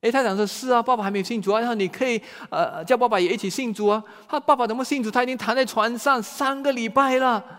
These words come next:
连动好像都不能动，怎么能够信耶稣呢？没想到这位妈妈怎么样？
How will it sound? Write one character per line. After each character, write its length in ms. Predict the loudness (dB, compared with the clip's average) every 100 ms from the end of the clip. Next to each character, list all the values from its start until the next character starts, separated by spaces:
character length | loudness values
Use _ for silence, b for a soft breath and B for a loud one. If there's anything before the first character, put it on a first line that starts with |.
| B B B B
连 180 | 0 4
动 200 | 4 4
好 80 | 2
像 100 | 0
都 80 | 0
不 120 | -2
能 160 | -2 2
动， 160 | 2
怎 100 | 2
么 80 | -2
能 100 | -4
够 60 | -4
信 220 | -4 -4
耶 120 | -4
稣 240 | -2 -4 -2
呢？ 160 | -2 -4 -14 -20 _ _ b b
没 140 | 2
想 140 | 4
到 100 | 4
这 80 | 4
位 80 | 4
妈 160 | 4 4
妈 200 | 4 2
怎 100 | 2
么 60 |
样？ 120 | 0